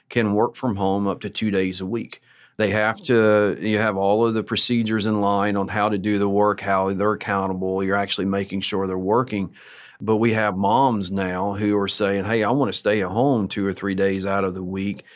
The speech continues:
In the summer, I still wanna work." And we're changing the processes to doing so. Just from an estimate level, that's worth twenty percent of compensation. And what I mean by that is if you're able to offer that,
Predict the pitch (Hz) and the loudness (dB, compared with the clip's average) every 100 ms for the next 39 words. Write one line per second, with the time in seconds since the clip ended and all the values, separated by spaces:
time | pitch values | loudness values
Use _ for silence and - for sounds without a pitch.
0 | - - 117 117 101 - 117 127 104 101 | -18 -4 0 2 0 0 0 2 2 0
1 | 95 98 - - 120 113 110 101 98 120 | 0 -2 -2 2 2 2 0 0 2 2
2 | 127 104 - - - - 113 110 110 - | 4 2 -2 -14 -14 -2 0 2 0 0
3 | 104 110 117 113 - 110 120 117 127 117 | 2 2 2 0 -2 2 2 4 2 2
4 | - 117 113 120 110 - 110 - 107 139 | 0 0 2 0 -2 -4 -8 -6 -2 0
5 | 147 95 - - - _ - - - _ | 0 -2 -6 -10 -14 _ -20 -20 -20 _
6 | 107 135 143 - 120 95 71 110 - - | 0 2 2 2 2 2 0 -2 -2 0
7 | 135 131 120 127 147 170 143 - 101 113 | 2 2 0 0 0 -2 -8 -4 -2 0
8 | 139 - 120 131 127 107 101 120 _ - | -2 -4 -2 2 4 4 2 -2 _ -20
9 | _ - - 120 131 127 113 - 98 95 | _ -12 -2 2 2 0 -2 -2 0 -2
10 | 98 - 98 95 95 104 98 92 90 - | -2 -4 -2 -2 -4 -2 -2 -2 -4 -2
11 | 110 101 - - _ _ _ - 113 113 | -2 -2 -6 -12 _ _ _ -2 2 4
12 | 113 104 131 185 104 101 95 95 95 90 | 2 2 2 2 2 2 2 0 0 -2
13 | 98 127 156 180 185 131 95 104 131 160 | -4 0 2 2 2 0 -2 -2 -2 -2
14 | 101 85 90 85 85 | -4 -4 -2 -4 -6